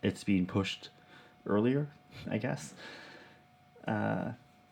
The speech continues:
and then there was some miscommunication. I, I was maybe misunderstanding some of the documentation. So I'm not sure if last week I mentioned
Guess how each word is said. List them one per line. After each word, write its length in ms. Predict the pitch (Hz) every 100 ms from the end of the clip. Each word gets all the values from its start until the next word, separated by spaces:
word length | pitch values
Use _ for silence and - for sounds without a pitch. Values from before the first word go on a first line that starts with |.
| - -
and 100 | 131
then 80 | 131
there 100 | 135
was 100 | 131
some 160 | 143 120
miscommunication. 1120 | - 123 123 - 117 110 101 104 98 104 101
I, 220 | 98 -
I 40 | 101
was 220 | 101 95 -
maybe 280 | 107 104 98
misunderstanding 840 | 95 98 92 - 147 143 139 135
some 200 | 127 127
of 100 | 117
the 60 | 120
documentation. 840 | 117 117 110 117 110 - 110 107 - - -
So 120 | -
I'm 80 | 120
not 160 | 135 113
sure 140 | 113
if 160 | 101 92
last 300 | 95 95 -
week 160 | 95
I 80 | 98
mentioned 720 | 98 98 92 101 98 98 92